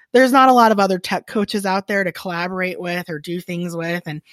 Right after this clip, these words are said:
of course, you're the only one in your building with that job. And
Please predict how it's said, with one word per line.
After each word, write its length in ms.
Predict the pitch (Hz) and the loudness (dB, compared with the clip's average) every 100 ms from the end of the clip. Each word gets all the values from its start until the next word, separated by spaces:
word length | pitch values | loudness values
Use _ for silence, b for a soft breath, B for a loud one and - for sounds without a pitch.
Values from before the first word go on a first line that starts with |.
| b b | b b
of 100 | 175 | -6
course, 260 | - 190 - | 0 0 2
you're 140 | 180 | -2
the 80 | 165 | -2
only 220 | 175 185 185 | 0 2 2
one 160 | 175 | 2
in 60 | 175 | 2
your 120 | 160 | 0
building 420 | 156 165 185 202 | -2 -2 0 0
with 140 | 202 202 | -2 -2
that 220 | 202 196 | -2 -2
job. 540 | 190 196 185 185 185 190 B B B - | -2 -2 0 2 0 -2 B B B -4
And 540 | 175 170 165 165 165 | -2 0 0 0 -4